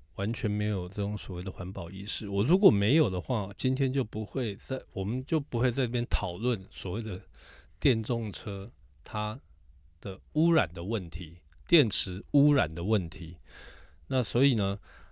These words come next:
呃，我觉得这个议题呢，嗯，它会影响到我们的后-，后世子孙啦，还有我们的环境。因此我希望大家好好去思考：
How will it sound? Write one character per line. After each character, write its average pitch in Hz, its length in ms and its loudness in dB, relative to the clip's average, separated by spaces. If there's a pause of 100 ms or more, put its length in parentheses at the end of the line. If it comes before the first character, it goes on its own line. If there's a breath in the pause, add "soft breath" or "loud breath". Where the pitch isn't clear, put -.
(120)
呃， 127 220 2
我 131 120 4
觉 156 160 4
得 180 160 8
这 - 180 2
个 196 140 6
议 196 180 4
题 120 200 0
呢， 120 300 0 (360)
嗯， 120 240 -6
它 147 160 2
会 156 160 4
影 113 120 0
响 98 220 -4
到 117 180 0
我 87 160 -4
们 85 120 -8
的 85 340 -6
后-， 113 300 -2 (120)
后 - 220 0
世 123 140 -2
子 - 180 -14
孙 104 380 -6
啦， 87 200 -8 (680 soft breath)
还 - 140 0
有 123 100 4
我 104 80 0
们 98 80 -4
的 95 80 -2
环 95 260 -2
境。 92 260 0 (1080 soft breath)
因 220 100 8
此 208 120 6
我 98 120 4
希 - 240 2
望 151 140 6
大 135 160 4
家 127 160 4
好 117 260 6
好 120 140 4
去 110 180 -2
思 - 440 -2
考： - 340 -12